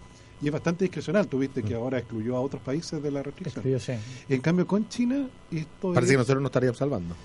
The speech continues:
Speaker 1: ¿Qué? Perdón.
Speaker 2: Nosotros no
Speaker 1: Es que
Speaker 2: estaríamos,
Speaker 1: nosotros nos
Speaker 2: claro.
Speaker 1: portamos
Speaker 3: No
Speaker 1: de
Speaker 3: estábamos,
Speaker 1: cero.
Speaker 3: sí.
Speaker 1: Así
Speaker 2: Claro.
Speaker 1: que, claro, tú, vamos,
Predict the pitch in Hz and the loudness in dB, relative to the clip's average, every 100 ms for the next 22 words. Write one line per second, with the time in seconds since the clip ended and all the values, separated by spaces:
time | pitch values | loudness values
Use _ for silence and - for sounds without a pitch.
0 | - - - - - - - - - - | -16 -18 -20 -20 -20 -20 -20 -16 -16 -16
1 | - - 214 262 - 147 117 117 170 135 | -18 -2 -2 -2 -6 -2 2 6 6 6
2 | 131 131 131 127 127 262 - 180 160 233 | 6 6 6 6 4 4 2 4 4 4
3 | - 131 175 123 139 - 104 175 175 170 | 4 2 0 -2 -6 -8 -4 -2 -2 -4
4 | 151 - - 196 - - 185 147 - 165 | -6 -12 -20 -18 -18 -2 0 0 2 2